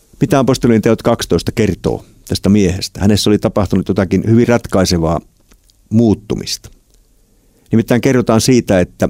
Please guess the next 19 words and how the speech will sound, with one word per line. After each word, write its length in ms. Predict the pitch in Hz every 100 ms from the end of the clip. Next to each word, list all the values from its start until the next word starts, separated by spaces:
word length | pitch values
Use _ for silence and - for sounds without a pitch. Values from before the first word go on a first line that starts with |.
| -
Herodes 420 | 123 123 107 - - - _ _ _ -
mestautti 560 | 127 117 - 101 -
Jaakobin, 500 | 104 98 85 - - 50 _ -
Johanneksen 480 | 101 92 95 - 90
veljen 400 | 104 101 92 95
eli 160 | 95 95
Sepedeuksen 560 | 104 101 90 - 92 - - -
toisen 420 | 127 120 110 90 -
pojan. 340 | 117 90 - - _ -
Hän 180 | 120
oli 160 | 117 117
ensimmäinen 640 | 127 120 120 107 104 98 85 92 _ _ _ _ _ _ -
Jeesuksen 560 | 120 113 - 113 101 -
oma 380 | 107 107 104 90
kristitty 680 | - 117 107 98 - - 92 - -
marttyyri 640 | 110 107 95 - 90 87 90
alkuseurakunnan 720 | 101 95 - - - - 82
aikana. 460 | - 65 62 - - -
Järkyttävä 640 | 110 120 113 104 - 104